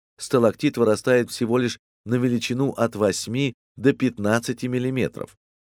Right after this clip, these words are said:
А чтобы вырос сталактит длиною в один метр, нужно около десяти тысяч лет.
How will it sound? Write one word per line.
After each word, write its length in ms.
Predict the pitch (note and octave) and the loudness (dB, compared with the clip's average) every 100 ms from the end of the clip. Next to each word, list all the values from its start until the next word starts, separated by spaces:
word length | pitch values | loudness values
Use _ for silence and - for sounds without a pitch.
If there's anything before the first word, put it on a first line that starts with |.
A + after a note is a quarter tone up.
| _ - | _ -4
А 140 | D#2 | -4
чтобы 260 | - F2 D#2+ | 0 2 2
вырос 280 | G2 G#2+ - | 4 2 0
сталактит 580 | E2+ D2+ - - A2+ - _ - | -2 -2 -4 -4 -4 -6 _ -12
длиною 640 | F2+ G2+ G#2 A2+ G#2 E2 | 0 2 2 2 2 0
в 180 | - D#2+ | -4 0
один 420 | E2 D#2+ C#3 D3 | 0 0 -2 -2
метр, 380 | F2 B1 - - _ _ - | -4 -4 -8 -14 _ _ -8
нужно 320 | A#2+ C3+ B2+ | -6 -4 -2
около 460 | - E2 - E2 C2 | -2 -4 0 -2 -2
десяти 680 | F#2 G2+ - E2+ - F#2 | -4 -6 -4 -8 -8 -8
тысяч 560 | - - D#2+ - C#2+ - | -8 -8 -8 -8 -14 -10
лет. 280 | F#2 D#2 | -4 -6